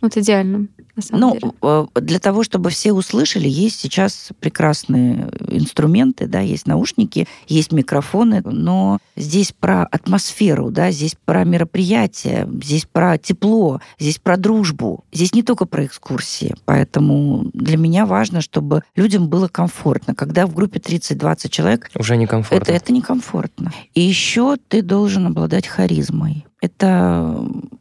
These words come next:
Speaker 2: ну, прям вот титан, наверное, вот этого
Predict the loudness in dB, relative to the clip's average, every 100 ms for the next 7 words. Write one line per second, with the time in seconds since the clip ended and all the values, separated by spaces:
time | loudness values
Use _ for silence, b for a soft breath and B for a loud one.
0 | _ 0 2 2 0 0 0 0 -4 -6
1 | -18 B B _ -4 0 0 2 2 2
2 | 0 0 -2 -4 -4 -6 -4 -4 -2 -2
3 | -2 -6 -10